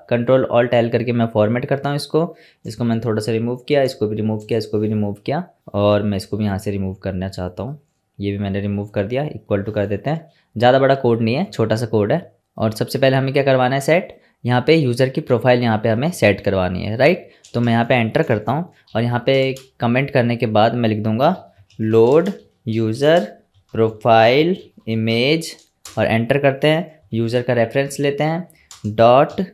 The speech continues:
चाइल्ड और यहाँ पे हम डालेंगे हमारा कहाँ पे हमारा प्रोफाइल इमेज सेव है। तो हमारा प्रोफाइल इमेज जो सेव है हम यहीं पे चलते हैं क्योंकि हमने यहाँ पे भी ये चीज़ करवाया है।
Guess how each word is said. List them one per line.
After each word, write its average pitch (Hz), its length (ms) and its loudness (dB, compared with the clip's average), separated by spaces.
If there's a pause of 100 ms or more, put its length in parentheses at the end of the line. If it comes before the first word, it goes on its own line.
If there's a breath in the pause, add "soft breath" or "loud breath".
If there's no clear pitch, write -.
(100)
चाइल्ड 127 440 2 (320)
और 110 180 0
यहाँ 120 300 -2
पे 127 60 0
हम 127 380 -2 (100)
डालेंगे 110 460 2 (440)
हमारा 131 340 2 (140)
कहाँ 123 340 -2
पे 151 120 4 (320)
हमारा 117 340 2
प्रोफाइल 123 380 2
इमेज 123 240 0
सेव 98 380 0
है। 92 80 -4 (520 soft breath)
तो 117 580 4
हमारा 117 240 0
प्रोफाइल 120 440 0
इमेज 117 500 -2
जो 117 120 -2
सेव 113 400 -2
है 120 100 2
हम 139 120 -2
यहीं 113 220 2
पे 135 60 0
चलते 117 300 0
हैं 143 80 -2
क्योंकि 131 180 -2
हमने 123 220 -2
यहाँ 151 180 0
पे 170 120 2
भी 165 140 2
ये 139 60 4
चीज़ 139 220 -4
करवाया 92 400 4
है। 101 140 -6